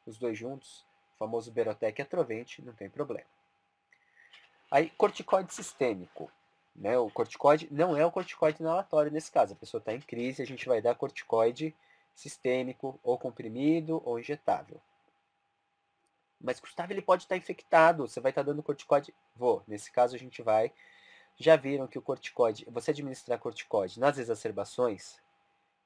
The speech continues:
vai reduzir o tempo de recuperação, vai melhorar a função pulmonar da pessoa na crise, vai melhorar a hipóxia. E se a pessoa não tiver extremo, com uma falta de ar muito grande, você prefere usar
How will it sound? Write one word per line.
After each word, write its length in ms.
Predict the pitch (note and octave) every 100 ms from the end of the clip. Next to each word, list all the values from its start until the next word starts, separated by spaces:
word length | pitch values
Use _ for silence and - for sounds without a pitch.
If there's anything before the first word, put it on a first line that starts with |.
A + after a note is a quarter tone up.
| _
vai 140 | A2+
reduzir 540 | G#2+ B2+ B2 A2 A2+ D3+
o 60 |
tempo 260 | C#3+ A#2+ G#2+
de 100 | -
recuperação, 800 | G#2 - - G2 F#2+ - G2 G#2 _
vai 180 | G#2 A2
melhorar 420 | G#2+ G#2+ G2+ B2
a 40 | E3+
função 340 | D#3 - B2+
pulmonar 580 | - A2 G#2 G2+ G#2 G#2+ _ -
da 60 |
pessoa 600 | G2+ G2 - G#2 G#2+ A2 _ _ _
na 140 | G2+ A2+
crise, 540 | - G2+ G#2+ A#2 A#2 _ _ - _ -
vai 100 | A2+
melhorar 360 | A#2 A2 A#2
a 60 | D3
hipóxia. 580 | E3 E3 A#2+ - - C#3+ _ _ _ _ _ _ -
E 180 | F3 -
se 160 | - D#3+
a 20 |
pessoa 360 | E3+ - G3
não 140 | F3+ E3
tiver 540 | - A#2+ G#2 G2 F#2 -
extremo, 600 | - - - D3 D#3 C#3+
com 120 | -
uma 220 | A#2 A#2
falta 320 | A2+ B2+ A#2+ A2+
de 140 | A2+
ar 100 | G#2+
muito 300 | A2+ C#3 C3+
grande, 720 | A2 G#2 A#2 A#2 A2+ G2+ G#2+ _ _ _ -
você 320 | A2+ - C3+
prefere 640 | - C3 - B2+ C3 C3
usar 480 | C3 A#2 A2 A#2+